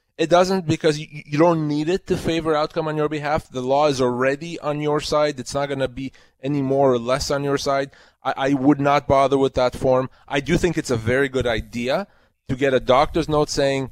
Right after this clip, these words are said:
that you're, you're immune, you've had covid, and, and that the doctor feels that you're not posing any risk. That is helpful.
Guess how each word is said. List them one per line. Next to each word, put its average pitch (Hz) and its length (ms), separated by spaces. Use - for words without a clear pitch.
that 117 240
you're, 120 180
you're 117 320
immune, 143 460
you've 120 120
had 127 260
covid, 139 520
and, 113 180
and 113 160
that 113 140
the 120 80
doctor 131 380
feels 131 440
that 127 180
you're 131 100
not 131 240
posing 135 420
any 120 160
risk. 135 420
That 139 200
is 147 140
helpful. 175 520